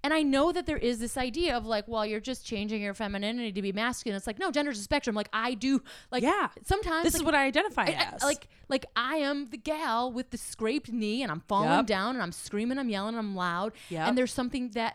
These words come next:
Speaker 2: And
Speaker 1: that
Speaker 2: that's not Tomboy, that's Kelsey Huff.
Speaker 1: Yeah,
Speaker 2: That's who
Speaker 1: yeah.
Speaker 2: you are.
Speaker 1: Yeah,
Speaker 2: Yeah.
Speaker 1: which I didn't, you know, I know that Tomboy, like, I used to identify 'cause there was, like, there was, like, three options.
Speaker 2: Yeah.
Speaker 1: And I'm like, "Okay, well, I guess I'm that." Um,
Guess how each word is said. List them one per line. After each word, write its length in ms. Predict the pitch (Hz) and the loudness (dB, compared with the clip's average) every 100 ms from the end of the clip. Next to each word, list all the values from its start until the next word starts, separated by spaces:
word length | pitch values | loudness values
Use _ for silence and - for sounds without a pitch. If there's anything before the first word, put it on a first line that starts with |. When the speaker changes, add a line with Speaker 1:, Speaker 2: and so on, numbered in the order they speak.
| - | 0
Speaker 2:
And 100 | 220 | 4
Speaker 1:
that 60 | |
Speaker 2:
that's 160 | 240 - | 4 4
not 160 | 247 - | 2 2
Tomboy, 460 | 247 247 214 185 | 2 4 6 6
that's 200 | 170 165 | 4 0
Kelsey 340 | - 170 151 151 | -2 -2 -2 -2
Huff. 280 | 147 135 | -2 0
Speaker 1:
Yeah, 420 | 453 480 415 196 170 | 2 4 4 2 2
Speaker 2:
That's 200 | 220 - | 2 4
who 100 | 240 | 4
Speaker 1:
yeah. 40 | |
Speaker 2:
you 320 | 220 220 240 208 | 4 4 4 6
are. 400 | 170 143 139 - - | 6 4 0 -10 0
Speaker 1:
Yeah, 120 | 311 | 2
Speaker 2:
Yeah. 80 | 233 | 4
Speaker 1:
which 100 | 330 - | 0 0
I 120 | 359 | 0
didn't, 200 | 349 269 | 0 0
you 60 | 277 | 0
know, 220 | 202 226 - - | 0 -2 -6 -2
I 60 | |
know 80 | 269 | 0
that 120 | 269 233 | 2 0
Tomboy, 340 | 240 233 233 | -4 -2 0
like, 160 | 220 208 | -2 0
I 80 | 214 | 0
used 240 | 339 320 - | 2 0 -2
to 40 | |
identify 400 | 247 277 349 240 | -2 -2 -2 -4
'cause 100 | 233 | -2
there 100 | 220 | -4
was, 120 | 226 233 | -2 -4
like, 140 | 220 - - - _ | -6 -12 -20 -20 _
there 260 | 175 233 | 0 2
was, 120 | 233 220 | 2 -2
like, 120 | 208 | -6
three 300 | 196 220 220 | 0 0 4
options. 600 | 247 294 - 180 - - | 4 2 -4 -12 -16 0
Speaker 2:
Yeah. 220 | 208 196 - | 4 4 2
Speaker 1:
And 80 | 247 | 0
I'm 80 | 240 | 2
like, 100 | 233 | 4
"Okay, 200 | 359 285 | 4 4
well, 100 | 208 | 4
I 80 | |
guess 340 | 180 175 240 311 | 0 0 0 0
I'm 160 | 226 | 0
that." 460 | 190 277 370 202 - - - - - | 0 0 2 0 -2 -14 -20 -12 -2
Um, 540 | 220 214 214 208 | 2 4 2 0